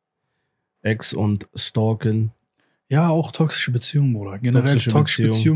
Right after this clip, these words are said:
Speaker 2: Beziehungen, die auch vielleicht zum Stalken führen und wo der Ex oder die Ex einen
Speaker 1: Soll ich
Speaker 2: Schluss
Speaker 1: dir eine
Speaker 2: ist.
Speaker 1: Sache ganz ehrlich sagen? Ich,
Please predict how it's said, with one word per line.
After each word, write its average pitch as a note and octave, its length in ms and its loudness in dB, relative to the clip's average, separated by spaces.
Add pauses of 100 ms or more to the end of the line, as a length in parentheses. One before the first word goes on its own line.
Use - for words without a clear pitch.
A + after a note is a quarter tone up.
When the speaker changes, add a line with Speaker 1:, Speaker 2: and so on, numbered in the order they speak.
Speaker 2:
Beziehungen, C#3 40 2
die C3 100 0
auch B2+ 120 -2
vielleicht C#3 480 0
zum C3 120 0
Stalken C#3 440 0
führen B2 220 0
und A2+ 220 -4 (380)
wo B2+ 100 -4
der B2+ 120 2
Ex B2+ 180 -2
oder B2 120 0
die B2 100 -2
Ex A#2+ 260 -4
einen A#2 80 -4
Speaker 1:
Soll C3+ 120 4
ich - 80 4
Speaker 2:
Schluss - 20 -2
Speaker 1:
dir C3+ 100 0
eine C3 120 2
Speaker 2:
ist. A2+ 60 2
Speaker 1:
Sache B2+ 200 2
ganz A2 200 0
ehrlich G2+ 280 -2
sagen? B2 480 0 (300)
Ich, G#2+ 240 -6